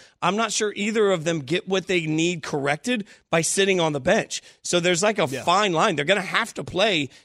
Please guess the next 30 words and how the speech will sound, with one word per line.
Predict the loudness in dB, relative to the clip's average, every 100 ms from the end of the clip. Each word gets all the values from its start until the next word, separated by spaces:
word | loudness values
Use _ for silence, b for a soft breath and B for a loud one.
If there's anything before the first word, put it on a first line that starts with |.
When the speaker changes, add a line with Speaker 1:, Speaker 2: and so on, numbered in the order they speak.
| -8
Speaker 1:
to | -2
get | -2
the | 0
reps | 2 2 2
that | -4 0
they | 0
need. | 0 -2 -2 -6
You | -4
know, | -2
we, | -2 -2
we | 0 0
could | 2
show | 2
these | 2 2
Anthony | 2 0 -2 0
Richardson | 0 -2 -4 -2
highlights | 0 2 0 0
all | 0
day | 0 0
of | 0
him | 0
running | 2 2 0
the | 0
football. | 0 2 2
There's | 2 0
never | 0 0
a | 2
doubt | 4 4
about | 2 -2
that. | -4